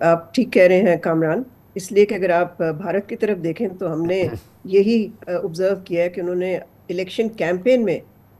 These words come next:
Speaker 1: जिस तरह वज़ीर आज़म मोदी ने, अ, पाकिस्तान को निशाना बनाया है, मुसलमानों को target किया है,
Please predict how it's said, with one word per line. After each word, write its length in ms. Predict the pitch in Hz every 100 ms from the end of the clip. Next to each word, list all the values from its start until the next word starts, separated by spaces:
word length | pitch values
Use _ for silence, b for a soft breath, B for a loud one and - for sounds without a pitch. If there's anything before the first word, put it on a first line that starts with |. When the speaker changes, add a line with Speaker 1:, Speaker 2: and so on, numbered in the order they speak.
| _ -
Speaker 1:
जिस 220 | 180 180
तरह 320 | 190 185 165
वज़ीर 300 | 160 175 190
आज़म 280 | 180 175 190
मोदी 340 | 175 175 185 202
ने, 140 | 170
अ, 60 | 160 - _ _ 170
पाकिस्तान 600 | 160 165 160 180 202 208
को 100 | 185
निशाना 360 | 160 196 175
बनाया 340 | 190 180 170 170
है, 260 | 175 165 - _ _
मुसलमानों 500 | 185 180 170 165 190
को 120 | 196
target 420 | 180 - 165 202 196
किया 240 | 202 180
है, 220 | 170 160